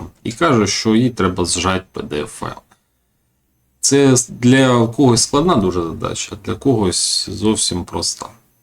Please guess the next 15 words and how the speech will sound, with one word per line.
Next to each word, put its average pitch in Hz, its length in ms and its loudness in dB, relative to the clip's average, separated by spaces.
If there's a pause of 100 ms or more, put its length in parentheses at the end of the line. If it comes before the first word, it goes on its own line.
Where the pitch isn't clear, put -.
(400)
Якщо 117 340 -2
у 170 60 6
вас 151 200 0
нема 139 180 6
друга, 135 280 4
до 110 140 -2
кого 113 300 4
можна 113 280 0
звернутися, 127 580 0
я 156 60 0
вам 110 120 0
покажу, 95 360 -2
як 90 140 -2
це - 180 -8
робиться, - 540 -16